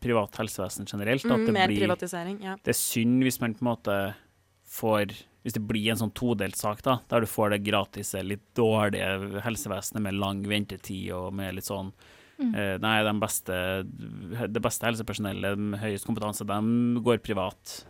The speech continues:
Speaker 1: eh, hvis det blir sånn da. Det er jo
Speaker 3: Det
Speaker 1: et
Speaker 3: gjør jo at det blir forskjeller i samfunnet. At
Speaker 1: Ja, ja.
Speaker 3: de som har mest, får mest, og de som har minst, f-,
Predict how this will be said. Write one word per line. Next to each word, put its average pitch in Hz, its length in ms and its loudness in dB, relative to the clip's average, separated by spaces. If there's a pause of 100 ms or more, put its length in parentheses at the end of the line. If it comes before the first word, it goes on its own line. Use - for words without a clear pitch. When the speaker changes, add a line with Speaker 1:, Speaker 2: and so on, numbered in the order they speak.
Speaker 1:
eh, 104 220 0
hvis 104 160 -4
det 101 240 4
blir 101 220 -2
sånn 127 320 0
da. 131 100 6 (100)
Det 117 120 2
er - 20 2
jo 92 60 2
Speaker 3:
Det 87 60 6
Speaker 1:
et 240 120 4
Speaker 3:
gjør 196 160 2
jo 202 80 2
at 208 100 -4
det 262 120 2
blir 220 160 0
forskjeller - 420 -6
i 214 80 -4
samfunnet. 208 340 -6 (460)
At - 80 8
Speaker 1:
Ja, 175 60 12
ja. 220 40 10 (120)
Speaker 3:
de 240 60 4
som 240 260 4
har 214 320 0
mest, 247 360 -2
får 220 260 0
mest, 220 380 -4
og 220 120 -4
de 233 100 0
som 233 160 -4
har 220 160 0
minst, 214 400 -6
f-, - 540 -20